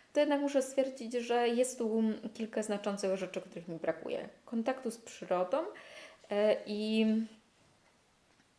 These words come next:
mm, jakichś takich, e, sensownych,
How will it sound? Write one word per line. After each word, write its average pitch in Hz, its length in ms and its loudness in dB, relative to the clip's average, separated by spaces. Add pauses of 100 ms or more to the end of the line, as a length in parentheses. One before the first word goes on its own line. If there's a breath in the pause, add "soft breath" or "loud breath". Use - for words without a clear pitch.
(200)
mm, 208 1500 -4 (600 loud breath)
jakichś 285 240 -2
takich, 262 360 0
e, 233 560 2
sensownych, 247 880 4